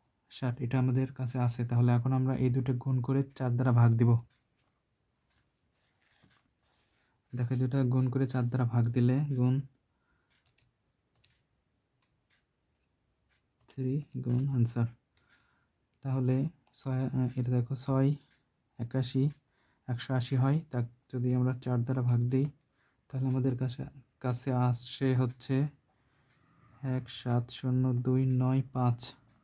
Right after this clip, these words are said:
এটা আমাদের কাছে আসলে হচ্ছে ঘন সেন্টিমিটার।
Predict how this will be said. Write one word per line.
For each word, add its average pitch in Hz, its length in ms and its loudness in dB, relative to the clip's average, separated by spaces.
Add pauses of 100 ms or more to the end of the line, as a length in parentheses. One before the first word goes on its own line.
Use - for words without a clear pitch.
(1040)
এটা 131 160 -2
আমাদের 131 280 0
কাছে 135 360 -6 (120)
আসলে 127 260 -4
হচ্ছে 139 420 -2 (160)
ঘন 127 380 2 (360)
সেন্টিমিটার। 123 640 0